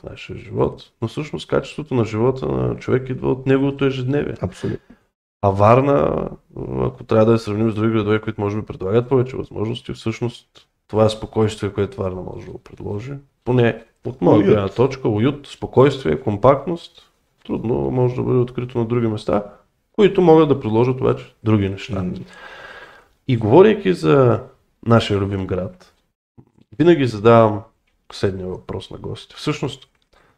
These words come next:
Speaker 1: кое е най-голямото качество или най-големите качества на града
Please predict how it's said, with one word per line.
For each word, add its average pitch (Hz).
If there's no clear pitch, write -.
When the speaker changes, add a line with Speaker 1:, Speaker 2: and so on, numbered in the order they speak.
Speaker 1:
кое 113
е 107
най-голямото 101
качество -
или 101
най-големите 98
качества -
на 95
града 98